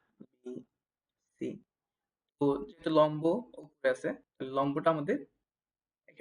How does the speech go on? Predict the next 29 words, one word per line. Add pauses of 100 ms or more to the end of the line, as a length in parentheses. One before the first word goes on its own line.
(100)
এটা
লম্ব,
এটা
থ্রি, (500)
অতিভুজ (100)
ফোর। (240)
আমরা (320)
বের
করবো
হচ্ছে
ভূমি। (220)
আমাদের
কি
লাগবে? (1400)
ভূমি। (1400)
তো
আমরা
পিথাগোরাসের
সূত্রটা
অ্যাপ্লাই
করি। (720)
পিথাগোরাসের
সূত্র
যদি
অ্যাপ্লাই
করি, (140)
তাহলে (180)
কি
ছিল?